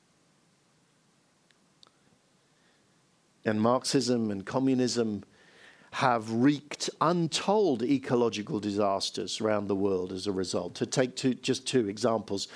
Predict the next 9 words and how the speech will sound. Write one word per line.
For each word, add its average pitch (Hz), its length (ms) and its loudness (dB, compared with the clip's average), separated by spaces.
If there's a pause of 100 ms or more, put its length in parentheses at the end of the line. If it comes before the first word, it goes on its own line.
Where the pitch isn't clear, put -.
(280)
um, 117 240 0 (220)
in 127 160 2
Cambodia, 131 800 4 (960)
Pol 170 240 6
Pot - 420 2 (220)
implemented 131 800 2 (300)
a, 123 280 4 (100)
a, 123 340 4
uh, 113 160 4